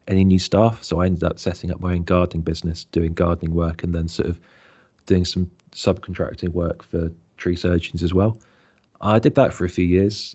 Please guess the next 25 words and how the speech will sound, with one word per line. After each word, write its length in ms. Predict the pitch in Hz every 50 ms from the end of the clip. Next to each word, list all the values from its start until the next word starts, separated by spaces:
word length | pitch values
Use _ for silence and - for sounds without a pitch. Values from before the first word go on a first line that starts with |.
| _
sort 200 | - - - 76
of 100 | 92 92
didn't 220 | - 120 120 - -
particularly 420 | - - - 110 - - - 104
enjoy 380 | 101 101 92 - 98 85 87 92
it, 120 | - -
but 100 | - 98
it 20 | -
was 140 | 90 -
a 20 | -
very 160 | - 92 90
valuable 380 | 87 98 92 92 92 90 87 87
experience 600 | 90 - - - 90 85 82 82 80 - - -
until 420 | 85 87 - - 92 90 90 90
two 180 | - - - 120
thousand 260 | 117 110 107 - -
and 100 | 95 90
fifteen, 480 | - 85 - - 98 90 90 87 85 87 -
I 60 | 92
saw 240 | 90 - - 92 87
a 60 | 87
job 260 | - - 98 92 95
advert 400 | 85 82 82 - 80 82 82 - - _ _ _ _ _ _
for 420 | _ _ - 87 87 87 87 85 - _ _ _ _ _ _ _ _ _
the 80 | -